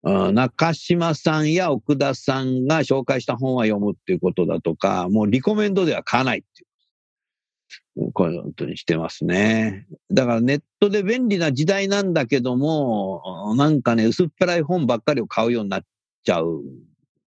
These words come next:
自分は嫌だね。だ、そういう意味では人事の本はほとんど読まないですね。よ-、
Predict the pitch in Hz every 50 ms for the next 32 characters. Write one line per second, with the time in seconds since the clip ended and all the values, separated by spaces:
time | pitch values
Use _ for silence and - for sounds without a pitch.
0 | _ _ _ _ - 95 98 92 101 110 107 87 80 87 90 78 71 69 73 78
1 | 82 - _ _ _ _ _ _ _ _ _ _ _ _ _ _ _ _ _ _
2 | _ _ _ - _ _ _ _ _ _ _ _ _ 131 165 156 - 233 254 262
3 | 262 254 226 180 151 123 117 - 247 320 440 349 233 165 139 151 147 - - 135
4 | 143 240 254 202 143 117 110 151 170 151 - - - - - 92 92 90 117